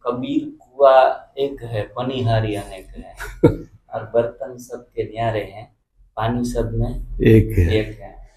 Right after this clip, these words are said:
Speaker 1: तो सभी अपने हिसाब से जो भी काम कर रहे हैं, जिस भी नाम से काम कर रहे हैं, overall
Speaker 2: अच्छा काम कर
Speaker 1: मानव जाति
Speaker 2: रहे हैं।
Speaker 1: को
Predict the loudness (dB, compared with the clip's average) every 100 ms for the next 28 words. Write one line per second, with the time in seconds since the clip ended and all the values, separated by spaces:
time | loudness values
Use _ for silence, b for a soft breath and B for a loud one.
0 | _ _ _ _ -8 -6 -8 -8 -8 -2
1 | 0 0 -2 -6 -6 -4 -4 0 0 0
2 | -4 0 4 6 6 6 4 2 -2 -4
3 | -2 -2 -2 -4 -6 -8 -6 -4 -4 -2
4 | -2 2 4 4 0 -10 -6 -6 -6 -6
5 | -4 -2 -4 -4 -6 -8 -10 -14 -20 _
6 | _ _ -6 0 0 0 0 -2 -4 -8
7 | -12 -2 2 6 6 8 6 6 4 2
8 | 0 0 -6 _